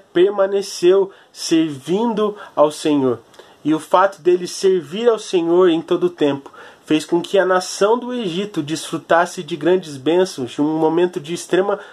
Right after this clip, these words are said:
prosperidade, mas também fez com que o povo de Deus permanecesse firme e constante, rumo a cumprir a sua missão. José cumpriu a sua missão a partir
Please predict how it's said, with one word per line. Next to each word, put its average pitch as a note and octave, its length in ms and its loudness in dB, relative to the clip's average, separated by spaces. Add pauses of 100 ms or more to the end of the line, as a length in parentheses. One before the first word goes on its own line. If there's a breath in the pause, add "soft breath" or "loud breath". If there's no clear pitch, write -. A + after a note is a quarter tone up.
(140 loud breath)
prosperidade, D#3 880 -2 (240 loud breath)
mas D3 240 2
também F3 360 2
fez F3+ 640 -2 (280 loud breath)
com E3+ 160 2
que F3+ 140 -6
o F#3+ 100 -2
povo A#3 440 2
de G#3+ 160 -10
Deus E3 440 -2
permanecesse F3 880 0
firme G#3+ 720 -4
e F3+ 60 -2
constante, D3+ 760 -2 (280 loud breath)
rumo A3 500 0
a D#3+ 140 4
cumprir D#3 440 -2
a D3+ 60 0
sua D3+ 180 -2
missão. C3 460 -2 (400 loud breath)
José C#3+ 540 0 (200 loud breath)
cumpriu F#3+ 520 0
a G3+ 40 4
sua G3+ 220 -2
missão G3 460 4
a F#3+ 40 6
partir F#3+ 600 -4